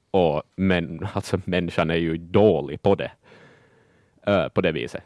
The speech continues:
Folk har alltid vänstrat, alltid haft, eh, blivit kära i andra människor. Det har alltid varit hjärtesorg och kris.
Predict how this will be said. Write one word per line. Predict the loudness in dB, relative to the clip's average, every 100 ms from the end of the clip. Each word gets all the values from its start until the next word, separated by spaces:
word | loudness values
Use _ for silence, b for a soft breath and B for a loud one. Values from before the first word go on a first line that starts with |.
| -4
Folk | 0 2 4
har |
alltid | 4 2 2 -2
vänstrat, | -2 -6 -6 -2
alltid | -2 -2 -4
haft, | -4 -6 -8 -20 -20 -6
eh, | -4 -2 -4 -8 -12
blivit | -16 -8 -4 -2 0
kära | 0 0 -2
i | -2
andra | -4 -6
människor. | -8 -8 -6 -6 -6 -12 -12
Det | -6
har | -2
alltid | -2 -2 -8
varit | -8 -8 -10 -12 -4
hjärtesorg | -2 -2 -4 -8 -4 -4 -6 -12
och | -12
kris. | -8 -6 -6 -10 -14 -20